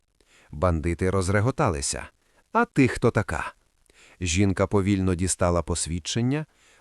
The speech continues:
обличчя миттєво зблідли. Перед ними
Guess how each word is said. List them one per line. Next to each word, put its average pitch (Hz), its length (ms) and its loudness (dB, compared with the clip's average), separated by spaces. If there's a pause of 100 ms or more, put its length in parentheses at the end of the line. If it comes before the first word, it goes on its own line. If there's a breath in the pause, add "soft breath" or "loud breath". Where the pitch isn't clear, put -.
(120)
обличчя 104 680 0
миттєво 123 640 0
зблідли. 101 640 -2 (580 soft breath)
Перед 104 300 4
ними 113 400 4